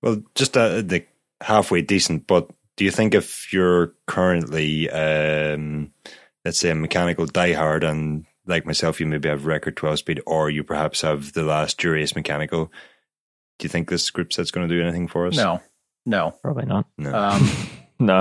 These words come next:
Speaker 3: I think it'll be, I think it'll be too heavy for the people that, that are, are used to high-end gr-, mechanical group sets. I think they're not gonna necessarily like the weights of this. I think there probably are areas you could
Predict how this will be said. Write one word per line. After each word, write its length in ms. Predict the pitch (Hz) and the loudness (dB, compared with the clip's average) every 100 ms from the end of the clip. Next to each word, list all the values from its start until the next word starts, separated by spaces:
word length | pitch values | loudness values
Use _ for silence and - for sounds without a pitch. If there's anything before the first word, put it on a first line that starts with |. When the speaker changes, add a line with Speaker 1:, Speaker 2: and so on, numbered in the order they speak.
| - | 4
Speaker 3:
I 120 | 110 | 4
think 160 | 123 | 6
it'll 100 | 127 | 6
be, 320 | 113 110 98 - | 8 6 2 2
I 80 | 117 | 4
think 140 | 123 | 6
it'll 100 | 120 | 6
be 100 | 104 | 6
too 160 | 98 98 | 6 4
heavy 380 | 90 90 87 - | 4 4 2 0
for 440 | - 92 90 90 85 _ _ _ _ _ _ _ _ _ | 0 4 6 4 2 _ _ _ _ _ _ _ _ _
the 80 | 107 | -4
people 320 | 110 92 95 | 0 2 4
that, 260 | 92 87 - | 4 4 2
that 180 | 90 85 | 2 4
are, 320 | 90 85 87 - | 6 6 4 4
are 60 | |
used 320 | 92 92 98 - | 2 4 2 2
to 80 | |
high-end 420 | 90 92 87 87 87 | 2 4 2 0 -2
gr-, 60 | - | -6
mechanical 480 | 101 90 - 90 87 | -6 -6 -4 -4 -4
group 260 | - 82 - | -2 -2 0
sets. 340 | 85 85 - | -2 -2 -4
I 60 | 90 | -6
think 200 | 90 - | -4 -2
they're 80 | 95 | 0
not 180 | 87 - | 0 0
gonna 340 | - 85 90 _ _ _ _ _ _ _ | 0 0 -2 _ _ _ _ _ _ _
necessarily 640 | 120 120 123 117 104 101 98 | 2 2 4 4 6 8 6
like 360 | 95 101 - | 4 2 -2
the 100 | 104 | 0
weights 400 | 95 101 147 - | 4 4 2 -2
of 80 | 131 | 0
this. 240 | 151 156 - | 2 2 -2
I 60 | 104 | 0
think 180 | 131 | 2
there 120 | 120 104 | 4 4
probably 300 | 117 107 95 | 4 6 6
are 380 | 95 92 101 - _ _ _ - | 4 2 -2 -14 _ _ _ 2
areas 380 | 98 104 104 | 6 6 6
you 100 | 95 | 2
could 180 | 92 92 | 0 -2